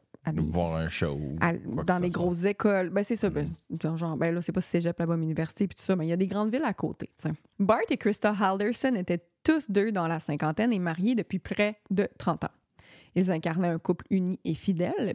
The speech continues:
Speaker 1: puis de leur union sont nés deux fils, Mitchell et Chandler.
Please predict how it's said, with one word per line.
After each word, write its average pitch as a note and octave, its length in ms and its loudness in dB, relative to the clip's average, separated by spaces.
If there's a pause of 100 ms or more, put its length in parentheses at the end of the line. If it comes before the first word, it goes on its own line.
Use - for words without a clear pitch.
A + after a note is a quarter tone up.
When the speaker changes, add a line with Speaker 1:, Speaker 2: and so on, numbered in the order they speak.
Speaker 1:
puis G3 160 2
de F3 140 2
leur A3 220 0
union G3+ 360 0
sont E3+ 240 -2
nés D#3+ 160 0
deux G3 280 0
fils, - 500 -6 (180)
Mitchell B3 480 0 (160)
et B3 160 0 (180)
Chandler. D#3+ 340 -2